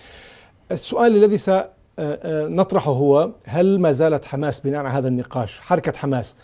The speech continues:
متمسكة بفلسطين التاريخية وكل ما يعني ذلك، آه، آه، آه، فلسفيا وتنظيرا،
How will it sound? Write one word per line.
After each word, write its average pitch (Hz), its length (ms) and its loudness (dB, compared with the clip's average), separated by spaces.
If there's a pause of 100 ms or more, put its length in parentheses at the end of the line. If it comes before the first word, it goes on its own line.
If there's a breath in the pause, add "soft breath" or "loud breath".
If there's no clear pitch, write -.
(280 soft breath)
متمسكة 156 640 -2
بفلسطين 175 420 -4
التاريخية 151 680 0 (680 soft breath)
وكل 147 1700 -2
ما 190 100 2
يعني 170 300 0
ذلك، 160 480 2 (220)
آه، 156 40 -6
آه، 139 380 -6 (180)
آه، 151 280 -6
فلسفيا 160 800 0
وتنظيرا، 156 800 2